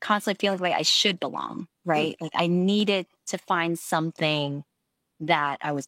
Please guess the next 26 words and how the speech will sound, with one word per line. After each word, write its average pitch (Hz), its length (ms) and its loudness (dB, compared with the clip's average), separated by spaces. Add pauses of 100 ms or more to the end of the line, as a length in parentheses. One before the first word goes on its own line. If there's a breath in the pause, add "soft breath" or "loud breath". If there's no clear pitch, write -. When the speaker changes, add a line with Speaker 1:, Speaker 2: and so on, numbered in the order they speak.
Speaker 1:
passionate 233 580 2
about, 202 520 2 (600)
that 160 380 0
I 143 460 -2
wanted 170 320 0
to - 80 -12
continue. 160 500 0 (280)
Just, - 320 -8
it 202 320 -4
was 202 120 -2
just 208 160 -4
the 180 260 0
answer. 170 380 -6
You're, 180 200 -2
you're 190 160 0
seeking 220 420 0
an 165 80 0
answer - 580 -6 (380)
Speaker 2:
Mm-hmm. 151 200 -6
Speaker 1:
that, 139 200 2
like, 135 220 -2
I, 160 180 -4 (120)
I 151 140 -6
graduated 220 640 0
already. 190 580 2
I've 135 240 -8